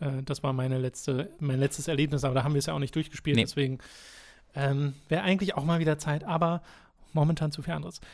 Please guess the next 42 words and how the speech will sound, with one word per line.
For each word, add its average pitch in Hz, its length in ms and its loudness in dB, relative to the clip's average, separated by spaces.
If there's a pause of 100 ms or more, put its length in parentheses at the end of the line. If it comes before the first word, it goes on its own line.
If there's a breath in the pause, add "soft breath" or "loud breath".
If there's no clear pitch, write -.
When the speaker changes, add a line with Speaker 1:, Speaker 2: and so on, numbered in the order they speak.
(120)
Speaker 2:
Mhm. 101 100 2
Speaker 1:
Äh, 156 360 8
Crysis, 156 760 4
die 143 160 0
Speaker 2:
Mhm. 139 180 6
Speaker 1:
Remastered 156 420 4
Trilogy 196 380 4
ist 196 140 -2
jetzt 190 180 2
erschienen, 190 400 2
weil 147 100 6
jetzt 151 120 0
auch - 120 -2
Crysis 147 440 2
zwei 147 360 2
und 143 160 0
drei 135 240 4
remastered 196 500 4
wurden. 170 220 0
Zu - 120 -6
eins 143 300 -2
gab's 135 240 -4
ja 170 80 4
bereits 165 380 2
eine 127 180 4
Speaker 2:
Mhm. 151 60 8
Speaker 1:
Remastered-Version 160 760 2
seit 156 140 2
einer 151 120 -2
ganzen 151 360 0
Weile. 143 340 4 (440 loud breath)
Äh, 143 240 6
das 139 200 4
kam 160 200 2
jetzt 151 160 2
für 170 140 2
alle 160 180 4
Plattformen 202 540 4
raus. 180 320 6
Man 156 140 2
kann 156 220 2
sich 156 260 -4